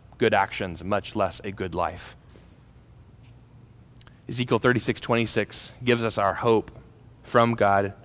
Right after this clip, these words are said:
where he says, "I will give you a new heart, and a new spirit I will put within you, and I will remove the heart of stone from your flesh and give you a heart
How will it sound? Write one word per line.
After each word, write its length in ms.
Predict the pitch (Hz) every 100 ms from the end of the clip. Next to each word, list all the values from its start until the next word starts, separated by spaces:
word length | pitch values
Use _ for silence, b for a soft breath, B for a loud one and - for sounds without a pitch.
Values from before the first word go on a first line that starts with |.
| -
where 100 | 110
he 80 | 107
says, 220 | 104 110
"I 120 | 110 120
will 80 |
give 200 | 120 113
you 160 | 98 95
a 60 | 87
new 200 | 95 82
heart, 320 | 85 92 - - - - - - - -
and 120 | - 110
a 40 |
new 180 | 120 127
spirit 480 | - - 117 113 101
I 220 | 101 113
will 160 | 117 107
put 260 | - 113
within 320 | 101 104 101
you, 140 | 98 95
and 100 | 98
I 200 | 107 123
will 180 | 123 117
remove 300 | 110 110 107
the 80 |
heart 180 | 92 113
of 80 | 104
stone 420 | - 110 107 110 - B B
from 200 | 135 120
your 80 |
flesh 340 | 107 110 104 113
and 200 | 104 95
give 280 | 131 131 113
you 340 | 110 107 101 - B B -
a 80 |
heart 460 | - 113 101 78 -